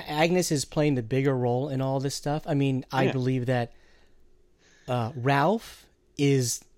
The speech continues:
Speaker 1: well, we said this last, last episode. We, we think Ralph is the, the mastermind behind all this, behind all this.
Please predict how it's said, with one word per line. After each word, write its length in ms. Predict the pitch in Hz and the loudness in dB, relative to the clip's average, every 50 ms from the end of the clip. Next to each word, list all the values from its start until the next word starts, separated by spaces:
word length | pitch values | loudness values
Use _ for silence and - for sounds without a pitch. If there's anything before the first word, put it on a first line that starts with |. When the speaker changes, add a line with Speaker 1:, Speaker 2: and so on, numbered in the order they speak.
| - - - - | -20 -20 -10 -2
Speaker 1:
well, 120 | 175 185 | 2 2
we 140 | 196 214 196 | 4 4 4
said 160 | - 220 196 | 4 2 2
this 160 | 190 175 - | 2 0 0
last, 240 | 190 185 175 - - 147 - 139 123 - | 0 0 -2 -2 -4 -10 -10 -8 -6 -2
last 240 | 143 131 131 - - | -2 -2 0 -2 -4
episode. 340 | - - - - 117 110 107 - | -6 -8 -8 -8 -6 -8 -4 0
We, 220 | 143 151 180 190 - | 0 0 0 0 0
we 160 | 151 160 185 | 0 0 0
think 280 | 185 - 185 165 143 - | 2 2 2 0 2 2
Ralph 320 | 135 139 135 131 131 - - - | 2 2 2 2 0 -2 -4 -2
is 280 | 135 131 127 120 - - - - - - 139 120 - - - | 0 0 0 0 -4 -8 -14 -18 -16 -14 -14 -14 -14 -12 -6
the, 220 | 147 127 139 113 - - - - | -2 0 0 0 -2 -8 -14 -6
the 160 | 131 123 127 | -2 0 2
mastermind 640 | 131 131 131 131 135 - - - 127 123 120 123 120 | 2 2 2 2 0 0 -2 -2 0 0 0 0 0
behind 160 | 120 110 117 | -2 -2 -2
all 140 | 117 117 113 | -2 -4 -2
this, 400 | 110 127 131 160 180 - - - - - - | -2 -2 -2 -2 -2 -4 -8 -12 -14 -16 -10
behind 320 | - 127 110 120 123 120 120 | -8 -6 -4 -4 -4 -4 -4
all 160 | 117 120 117 | -4 -4 -4
this. 260 | 120 127 139 143 - | -4 -4 -4 -6 -8